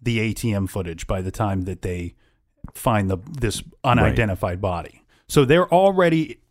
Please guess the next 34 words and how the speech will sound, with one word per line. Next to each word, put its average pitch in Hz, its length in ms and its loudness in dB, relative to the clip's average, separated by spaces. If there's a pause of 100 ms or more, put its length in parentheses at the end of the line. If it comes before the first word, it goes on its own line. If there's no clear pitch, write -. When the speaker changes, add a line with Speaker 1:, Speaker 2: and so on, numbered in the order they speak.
(100)
Speaker 1:
expecting 135 800 -2
foul 110 420 0
play 101 540 -2
in 104 120 -6
Cheryl 104 340 -4
Dunlap's 92 480 -6
situation. - 760 -14 (440)
Somebody 151 460 4
has 120 220 2 (120)
obtained 117 440 0
her 113 100 2
bank 98 320 -2
card 104 340 0
and 113 160 -4
she's 110 320 -6
missing. 90 420 -6
You 104 220 -4
assume 104 520 -2 (240)
foul 90 340 -2
play 92 340 -6
here. 76 140 -4
Speaker 2:
Right, 73 260 2
right. 69 180 -2 (280)
Speaker 1:
Uh, 117 400 2 (240)
what 170 320 2
they 180 120 4
end 160 120 4
up 127 120 0
doing 151 280 4
is 120 160 0
they 135 200 2
take 139 340 0
Cheryl's 135 540 0
toothbrush 110 800 -4